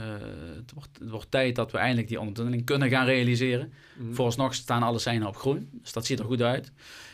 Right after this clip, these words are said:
Speaker 1: Ik ben mede projectwethouder en, eh, mijn collega Polk is, eh, leidend portefeuillehouder van het project Kazerne. Daar gaan we dadelijk ook stappen zetten. Het
Speaker 2: Ja.
Speaker 1: zou mooi zijn als daar eindelijk een wijk ontstaat, eh, te midden van een prachtige cultuurhistorische omgeving. Eh, dat wordt ook tijd dat daar wat stappen gezet worden.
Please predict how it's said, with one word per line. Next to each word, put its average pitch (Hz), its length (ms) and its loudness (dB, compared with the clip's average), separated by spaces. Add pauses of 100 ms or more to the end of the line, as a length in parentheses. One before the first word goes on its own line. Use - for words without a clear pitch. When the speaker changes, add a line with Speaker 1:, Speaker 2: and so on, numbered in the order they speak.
(160)
Speaker 1:
Ik 120 140 -4
ben 113 140 2
mede 139 280 4
projectwethouder 110 720 0
en, 101 160 -4
eh, 107 60 -4 (120)
mijn - 280 -10
collega 107 240 -2
Polk 110 300 -2
is, 104 300 -8
eh, - 80 -10 (380)
leidend 117 360 2
portefeuillehouder 104 540 -8
van 107 100 -6
het 104 80 -8
project 104 220 -4
Kazerne. 110 460 0 (720)
Daar 107 120 0
gaan 113 120 2
we 110 60 2
dadelijk 107 260 0
ook - 60 -2
stappen 127 240 0
zetten. 131 300 -2 (180)
Het 123 80 -10
Speaker 2:
Ja. 113 60 -6
Speaker 1:
zou 117 140 0
mooi 117 140 2
zijn 110 120 -4
als 104 100 -4
daar 107 140 2
eindelijk 110 340 0
een 107 140 -2
wijk 113 420 -2
ontstaat, 104 560 -4
eh, - 160 -14 (400)
te - 100 -6
midden 107 260 0
van 101 140 -4
een 101 160 -6
prachtige 117 360 -4
cultuurhistorische 113 720 -4
omgeving. 113 560 -2 (520)
Eh, 104 280 -4
dat 107 140 -6
wordt 107 160 -2
ook 120 80 0
tijd 135 180 2
dat 127 140 0
daar 123 140 4
wat 117 100 0
stappen 120 280 -2
gezet 113 260 -2
worden. 117 300 -6